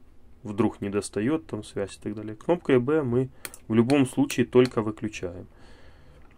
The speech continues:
Это такой наиболее удобный режим, но он требует, э, занимает уже две кнопки. В принципе, вот, допустим, к этому пульту простейшему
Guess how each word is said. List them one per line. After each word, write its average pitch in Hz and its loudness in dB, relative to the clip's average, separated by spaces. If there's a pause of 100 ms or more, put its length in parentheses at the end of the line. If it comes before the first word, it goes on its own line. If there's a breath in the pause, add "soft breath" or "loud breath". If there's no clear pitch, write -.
(120)
Это 135 -2
такой 131 4
наиболее 123 8
удобный 123 8
режим, 180 6
но 147 6
он 160 2
требует, 135 2 (100)
э, - -12
занимает 120 6
уже 110 0
две 110 0
кнопки. - -10 (320 loud breath)
В - -20
принципе, 180 4
вот, 123 4
допустим, 123 0
к - 0
этому 131 2
пульту 160 -2
простейшему 135 -2